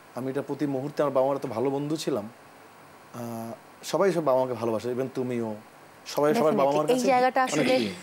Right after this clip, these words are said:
Speaker 2: ভাষায় ব্যক্ত করার
Speaker 1: এইটা
Speaker 2: মতো না।
Speaker 1: আমি কোনোদিন তোমাকে আজকে বলি, অনুষ্ঠানে প্রথম বললাম, আমি কোথাও বলিনি এটা।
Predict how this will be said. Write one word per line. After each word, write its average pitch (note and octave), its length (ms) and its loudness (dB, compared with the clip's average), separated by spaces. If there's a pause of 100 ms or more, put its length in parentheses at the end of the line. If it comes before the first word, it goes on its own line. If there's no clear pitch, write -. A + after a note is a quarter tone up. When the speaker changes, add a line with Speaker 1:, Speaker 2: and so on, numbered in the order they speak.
(280)
Speaker 2:
ভাষায় B3+ 360 2
ব্যক্ত A3 320 -2
করার G#3+ 180 4
Speaker 1:
এইটা G3+ 240 6
Speaker 2:
মতো G3 100 2
না। D#3 60 2
Speaker 1:
আমি F3+ 120 2
কোনোদিন F3+ 400 4
তোমাকে C#3+ 180 0
আজকে C3+ 220 -2
বলি, A#2 240 0
অনুষ্ঠানে A#2+ 420 -4
প্রথম B2 280 -6
বললাম, G#2+ 160 -4
আমি A2 140 -8
কোথাও B2 240 -2
বলিনি G#2+ 160 -4
এটা। G2 220 -16